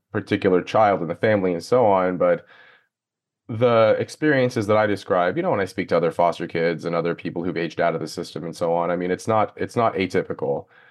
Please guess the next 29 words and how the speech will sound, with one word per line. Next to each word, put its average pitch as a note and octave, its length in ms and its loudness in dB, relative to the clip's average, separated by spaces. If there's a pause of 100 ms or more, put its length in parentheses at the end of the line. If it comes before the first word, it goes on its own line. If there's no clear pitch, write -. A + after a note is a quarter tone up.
(260)
especially G#2+ 500 0
in F#2 60 2
a F2 60 -2
place F2+ 240 -2
like F2 100 0
Los E2 220 -2
Angeles, F2+ 640 0
which F#2 280 -4
is E2+ 100 -4
one F#2 140 0
of F2 60 0
the F2 60 0
most F2 380 -2
overburdened E2 800 -2 (300)
foster F2 500 -2
systems E2+ 400 -6
in E2+ 80 -6
the D#2 60 -6
country. E2+ 480 -4 (500)
And F#2+ 240 -2
so F#2+ 560 2 (680)
some A2 240 -2
of G#2+ 60 4
the G2 80 4
homes F#2+ 240 -2
I F2+ 120 2
lived F2 280 -2
in E2+ 200 0
had E2 500 -2